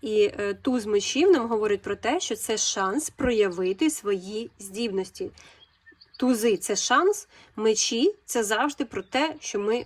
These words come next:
про щось думаємо, про щось говоримо, про щось мріємо, і це транслюємо своїми думками. Тобто ми будемо реалізовувати якийсь свій потенціал. Про що він, я запитала,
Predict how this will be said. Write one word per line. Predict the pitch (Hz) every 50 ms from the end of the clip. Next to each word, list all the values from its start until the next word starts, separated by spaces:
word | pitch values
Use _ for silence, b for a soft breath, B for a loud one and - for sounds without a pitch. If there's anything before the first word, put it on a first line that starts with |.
| - -
про | - 202
щось | 196 - - 214 208 202 -
думаємо, | 202 196 208 220 226 220 233 269 302 302
про | 294 - 220
щось | 202 - - 214 214 208
говоримо, | 208 202 202 185 175 185 196 220 262 285 277
про | 269 208 202
щось | - - 202 196 - -
мріємо, | 196 190 190 202 226 254 277 311 311 330 B B B B B B B
і | - 220
це | 196 - - 240 240 254 277 - - - -
транслюємо | - 233 233 220 - - 247 247 277 285 277 247 208 190 190
своїми | - - 202 202 214 220 214
думками. | 202 208 208 202 - - - 254 240 196 175 B B B B B B
Тобто | - 180 - - 208
ми | 214 262 349
будемо | 339 330 294 254 226 220
реалізовувати | 202 202 196 190 190 185 240 294 320 311 - 202
якийсь | 196 - - 240 233
свій | - - 214 208
потенціал. | 202 202 196 - 196 190 190 - 196 170 - - - _ _ _ _ _ _ _ _ _ _ _ _ _ _ _ _ _ _ _ B B B B B B B B B B B - 233
Про | 233 262
що | 247 - - - 254 220 190
він, | 180 190 190
я | 190 190 175
запитала, | 185 185 - 196 - - 226 247 285 339 370 392 359